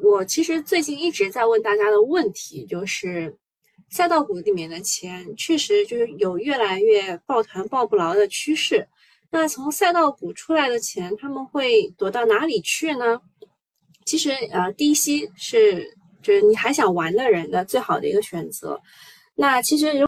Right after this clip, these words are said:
果你从赛道股里面出来，然后空仓度过整个四季度的话，我觉得也未尝不可。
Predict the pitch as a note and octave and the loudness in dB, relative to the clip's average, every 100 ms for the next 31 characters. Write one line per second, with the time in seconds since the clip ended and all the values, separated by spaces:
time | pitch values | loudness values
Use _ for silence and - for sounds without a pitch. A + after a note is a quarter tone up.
0 | D#4 D4+ D4+ C4+ G#3 F#3 - - _ - | 4 2 4 6 6 6 0 -10 _ -14
1 | - - A3 D4 C4+ B3 A3+ G#3+ - - | -14 0 2 4 4 4 6 6 4 -4
2 | - G#3 F3 - G#3+ G#3 - A3+ A#3+ - | -4 -2 -2 -4 0 0 4 2 2 2
3 | G#4+ G#4+ G#4 - C#4 A3 A3+ G#3 F#3 _ | 4 6 4 0 2 4 6 4 2 _
4 | - F#3+ F3+ G3+ A3+ - B3 - G#3+ G#3 | 0 0 4 4 4 0 -4 0 6 6
5 | - G#4 E4+ - - - B3+ D4+ D4 A3 | 6 2 0 0 4 4 4 2 4 4
6 | D4+ D4+ G#4+ G#4+ D4+ - - - | 4 0 2 2 0 -8 -10 -10